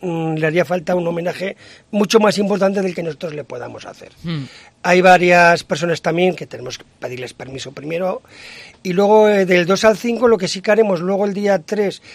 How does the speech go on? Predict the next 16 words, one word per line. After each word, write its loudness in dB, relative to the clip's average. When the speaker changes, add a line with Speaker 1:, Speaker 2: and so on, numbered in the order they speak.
Speaker 1:
presentamos -6
un -4
libro -6
sobre -10
el -12
ferrocarril -12
de, -6
de 0
Huesca -4
a -2
Jaca, -4
de -8
un -6
amigo -2
mío, -2
Speaker 2:
Hmm. -6